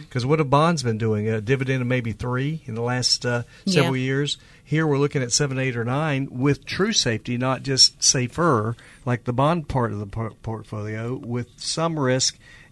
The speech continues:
Speaker 1: and fees, where here has no risk, no fees, and these kinds of returns are phenomenal. So we need to look at these. I, I, I agree with, uh,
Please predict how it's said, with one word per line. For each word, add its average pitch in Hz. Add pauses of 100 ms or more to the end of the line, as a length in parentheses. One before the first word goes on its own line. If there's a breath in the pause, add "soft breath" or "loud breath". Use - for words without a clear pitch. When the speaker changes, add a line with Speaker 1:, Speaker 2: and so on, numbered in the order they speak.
(120)
Speaker 1:
and 139 (360 soft breath)
fees, -
where 120
here 160
has 123
no 135
risk, 139
no 139
fees, 120 (360 loud breath)
and 127
these 160
kinds 156
of 143
returns 147
are 123
phenomenal. 131
So 120 (260 soft breath)
we 135
need 196
to 185
look 175
at 151
these. 113
I, 120
I, 123
I -
agree 143
with, 131
uh, 113